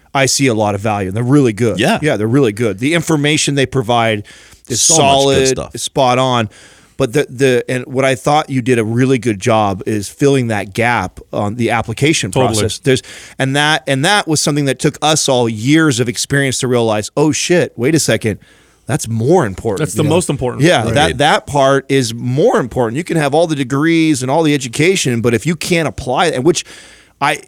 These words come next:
Speaker 1: I didn't know that until I experienced it, uh, again as a, as a,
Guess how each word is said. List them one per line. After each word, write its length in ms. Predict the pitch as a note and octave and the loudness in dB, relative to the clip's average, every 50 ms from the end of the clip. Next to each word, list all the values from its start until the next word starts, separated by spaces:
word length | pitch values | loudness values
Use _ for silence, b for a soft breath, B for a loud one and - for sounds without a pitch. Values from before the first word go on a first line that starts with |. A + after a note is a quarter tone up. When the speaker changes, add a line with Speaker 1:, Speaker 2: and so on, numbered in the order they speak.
| - B2 | -6 -2
Speaker 1:
I 140 | C3 D#3 | 0 2
didn't 180 | F3+ G3 D3+ D#3 | 2 2 2 2
know 160 | D3 D3+ D#3 | 2 4 4
that 200 | D3+ C#3+ C#3+ C3+ | 4 4 2 2
until 220 | C3+ A#2 - C#3+ C3+ | 0 0 0 0 2
I 60 | C3 | 2
experienced 640 | B2 - - - - C#3 C#3 C#3+ C#3+ C#3 B2+ - - | 0 -2 -4 -4 -2 0 0 2 0 0 -2 0 0
it, 180 | C3 A#2 - - | 0 0 0 -4
uh, 180 | - A2+ G#2+ G#2 - | -4 -2 -2 -2 -4
again 400 | A#2+ G2+ B2 D3+ D3+ C3+ A#2 A2+ | -4 -2 0 2 2 2 0 -2
as 180 | A2+ A2 G2+ | -2 -2 0
a, 180 | A#2 G#2+ G#2 - | 0 -2 0 0
as 160 | A2+ A#2 G#2 | -2 0 0
a, 120 | A2 G#2 | 0 -2